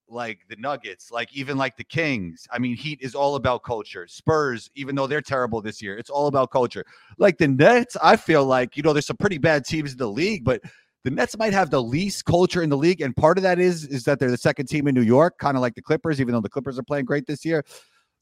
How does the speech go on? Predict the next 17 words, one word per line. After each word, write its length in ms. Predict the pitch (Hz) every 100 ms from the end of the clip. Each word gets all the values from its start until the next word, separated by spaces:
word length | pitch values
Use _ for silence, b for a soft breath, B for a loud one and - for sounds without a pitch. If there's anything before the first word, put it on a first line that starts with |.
| -
But 180 | 143 -
that's 240 | 202 214
the 100 | 220
word 220 | 165 170
I 100 | 147
think 260 | 123 156 139
of 120 | 123
when 120 | 120
I 80 | 117
think 240 | 123 135
of 80 | 120
the 80 | 110
Nets, 300 | 120 123 -
cultureless, 720 | - 165 160 135 117 117 -
and 180 | 123 120
it's 160 | 120
unfortunate 720 | 127 - 143 147 - 113 110